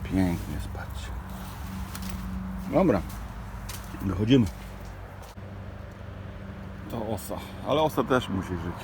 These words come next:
Takie, takie jest prawo po prostu natury. Trzeba podlać trochę, za, za sucho jest.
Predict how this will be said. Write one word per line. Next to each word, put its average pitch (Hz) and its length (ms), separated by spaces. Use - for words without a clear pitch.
Takie, 104 480
takie 101 220
jest 90 120
prawo 90 300
po - 200
prostu - 240
natury. 87 380
Trzeba 95 160
podlać 92 360
trochę, 92 280
za, 85 240
za 90 140
sucho - 280
jest. - 300